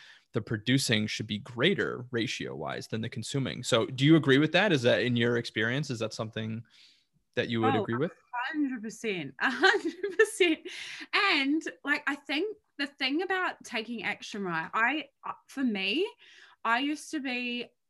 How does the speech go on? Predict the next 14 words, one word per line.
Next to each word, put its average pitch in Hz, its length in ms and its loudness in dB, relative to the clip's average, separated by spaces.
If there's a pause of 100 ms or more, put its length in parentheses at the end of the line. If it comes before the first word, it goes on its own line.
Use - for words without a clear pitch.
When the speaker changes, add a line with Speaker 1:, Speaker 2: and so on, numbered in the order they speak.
(680)
Speaker 2:
anxious 214 520 -6
or 196 80 -4
nervous 202 460 -4
to 202 80 -4
take 185 320 -10
action - 340 -6
because 190 460 -6 (400)
I 208 80 -2
thought 220 260 -2
it 180 60 -8
had - 220 -8
to - 80 -10
be 196 120 -2
perfect. - 760 -10